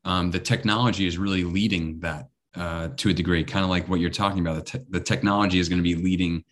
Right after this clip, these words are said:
um, or at least providing opportunity for people to access more of that. Um, some-, something I think about a lot is,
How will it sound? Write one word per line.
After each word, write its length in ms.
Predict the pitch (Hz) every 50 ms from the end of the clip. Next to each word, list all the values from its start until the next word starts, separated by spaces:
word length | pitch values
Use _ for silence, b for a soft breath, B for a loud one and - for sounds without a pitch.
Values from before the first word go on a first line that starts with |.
| _ _ _ _ _ -
um, 300 | 90 90 87 87 85 85 -
or 120 | 90 90
at 80 | 90 90
least 180 | 90 87 -
providing 400 | - 104 80 90 87 85 87 87
opportunity 640 | 85 85 - - - - - 101 101 95 90 82 82
for 280 | - - 90 90 87 -
people 520 | - - 92 - - 87 85 78 80 - _ _ _ _ _ -
to 580 | - - 95 87 87 87 87 87 90 90 90 - -
access 480 | 95 98 104 - - - 92 85 - -
more 240 | 87 92 98 98
of 120 | 95 85 85
that. 240 | 82 80 80 78 - b b b b b b b b - -
Um, 500 | 92 90 90 90 90 90 87 87 85 - _ _ _ _ _ _ _ _ _ _ _ _ _ - -
some-, 260 | - - 120 131 135
something 260 | - - 117 117 120 113
I 40 |
think 200 | 107 - 117 110
about 240 | 101 92 101 95 90
a 40 | 90
lot 300 | 95 95 98 95 - 92
is, 480 | 92 90 87 87 87 82 85 - -